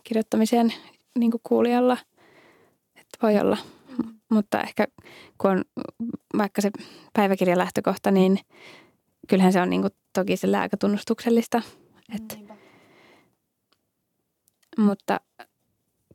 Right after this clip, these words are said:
Speaker 1: yleensä s-, just nimenomaan se, kun ensimmäisen kerran vaikka tunnustaa itselleen jotain, että mulla on tällainen ajatus, joka vaikka tuntuu vähän ongelmalliselta tai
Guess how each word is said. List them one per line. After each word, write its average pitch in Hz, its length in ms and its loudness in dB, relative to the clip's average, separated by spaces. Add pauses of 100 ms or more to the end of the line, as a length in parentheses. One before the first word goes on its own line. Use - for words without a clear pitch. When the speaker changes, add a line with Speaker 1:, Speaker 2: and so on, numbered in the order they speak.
(720)
Speaker 1:
yleensä 196 280 4
s-, - 160 -8 (140)
just 202 240 0
nimenomaan 180 340 4
se, 180 80 -2
kun 180 220 0
ensimmäisen 196 420 2
kerran 202 160 2
vaikka 202 180 -6
tunnustaa 214 480 0
itselleen 202 380 0
jotain, 214 440 0 (120)
että - 260 -4
mulla - 100 0
on - 100 -2
tällainen 214 240 0
ajatus, 220 360 0
joka - 280 -2 (120)
vaikka 208 200 -12
tuntuu 226 240 -2
vähän 233 140 2
ongelmalliselta 226 680 0
tai 85 300 -2